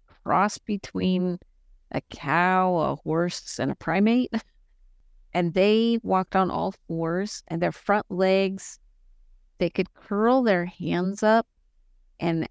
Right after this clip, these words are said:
at where we would think of as, like, the knuckles, there were hard pads, like hoof-like things that they could walk on. So their back legs were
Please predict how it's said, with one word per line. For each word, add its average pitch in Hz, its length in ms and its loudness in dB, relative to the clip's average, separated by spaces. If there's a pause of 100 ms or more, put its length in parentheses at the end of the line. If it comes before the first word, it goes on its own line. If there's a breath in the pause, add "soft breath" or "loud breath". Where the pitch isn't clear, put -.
(400)
at 175 220 -2
where 175 220 2
we 190 160 0
would 208 200 0
think 190 220 -2
of 185 220 -2
as, 156 280 -4
like, 143 140 -4
the 151 120 -2
knuckles, 190 920 -4 (120)
there 170 140 2
were 160 180 -2 (120)
hard 180 380 0 (440)
pads, 160 640 -2
like 147 400 -2 (440)
hoof-like 226 500 -2
things 262 540 2 (680)
that 175 120 -6
they 190 120 4
could 180 260 -4
walk 151 380 0
on. 78 400 -6
So 175 640 0 (440)
their 170 160 0 (160)
back 175 340 0
legs 208 360 0
were 180 600 0